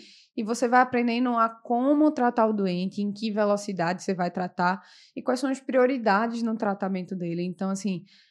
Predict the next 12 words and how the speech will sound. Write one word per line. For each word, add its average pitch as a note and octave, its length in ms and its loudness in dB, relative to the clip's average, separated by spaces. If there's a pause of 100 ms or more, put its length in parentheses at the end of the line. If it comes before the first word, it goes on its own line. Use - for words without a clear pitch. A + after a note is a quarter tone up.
(240)
ela, G#3 320 2
a - 80 0
residência G#3 480 -4
traz A3 220 2
pra A#3+ 160 -4
gente A3 260 -2
muita A3 240 -4
experiência A3+ 920 -2
de A#3+ 120 -2
vida, F3+ 380 -4
experiência G#3 560 -4
profissional, G#3 840 -2